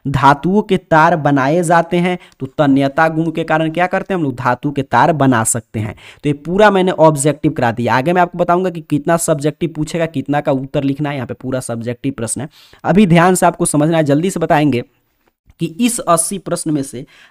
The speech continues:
आपका कुल कितना प्रश्न सही हुआ। एक बार सही विद्यार्थी बता देंगे कमेंट बॉक्स में से कि अभी के अस्सी में से आपका कुल कितना प्रश्न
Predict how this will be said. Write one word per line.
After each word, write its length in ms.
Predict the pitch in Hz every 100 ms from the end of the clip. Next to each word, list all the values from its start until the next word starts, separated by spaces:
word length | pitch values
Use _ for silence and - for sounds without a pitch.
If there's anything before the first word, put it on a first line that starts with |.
| -
आपका 320 | 135 143 147
कुल 200 | 143 143
कितना 340 | 139 139 135 135
प्रश्न 280 | 127 117 123
सही 220 | - 117
हुआ। 120 | 107
एक 60 | 110
बार 100 | 113
सही 180 | 143 156
विद्यार्थी 380 | 156 151 156
बता 200 | 156 151
देंगे 220 | 151 151 151
कमेंट 320 | 143 147 135
बॉक्स 260 | 143 139
में 60 | 139
से 200 | 135 160 _ _ _
कि 40 | 139
अभी 260 | 151 180
के 120 | 208 180
अस्सी 240 | 165 180
में 120 | 170
से 160 | 165 -
आपका 360 | 131 139 -
कुल 200 | 143 135
कितना 380 | 135 131 135 131 -
प्रश्न 360 | 123 135 208